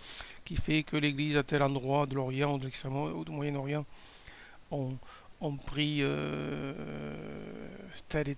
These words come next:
telle dérive. Je suis même plus capable de vous dire les noms parce que j'ai du mal à retenir par cœur. Ces éléments-là, je devrais les, les, les retenir, mais bon. Monophysisme, et cetera, enfin,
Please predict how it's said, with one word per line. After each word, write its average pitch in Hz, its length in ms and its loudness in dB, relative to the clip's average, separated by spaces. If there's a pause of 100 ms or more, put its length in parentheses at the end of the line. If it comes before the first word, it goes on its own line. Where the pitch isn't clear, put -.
telle 151 240 2
dérive. 139 800 4
Je 127 100 -4
suis - 140 0
même 135 220 0
plus - 120 -8
capable 156 340 2
de 139 60 -2
vous 139 140 -2
dire 139 180 -2
les 139 100 0
noms 156 160 2
parce 143 180 -2
que 151 100 -8
j'ai 143 80 -6
du 156 120 -2
mal 156 120 2
à 147 60 2
retenir 147 320 -2
par - 240 -2
cœur. - 260 -4 (560)
Ces - 260 0
éléments-là, 131 400 4
je 139 80 -4
devrais 135 220 0
les, 135 300 -2
les, 156 160 -4
les 151 60 -6
retenir, 147 440 -2
mais 135 100 -2
bon. 139 120 -6 (1400)
Monophysisme, 131 1000 4
et 113 60 0
cetera, 139 340 4
enfin, 117 120 0